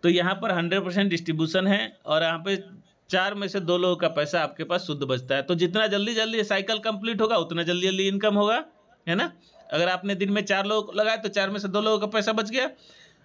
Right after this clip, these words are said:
मान लेते हैं आपने छठे लेवल के दो चार लोगों को लगाए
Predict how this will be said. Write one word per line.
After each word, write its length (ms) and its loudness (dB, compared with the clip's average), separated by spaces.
मान 260 0
लेते 240 -2
हैं 60 2
आपने 200 -4
छठे 280 -2
लेवल 280 0
के 140 0
दो 240 2
चार 260 0
लोगों 180 0
को 120 -2
लगाए 280 2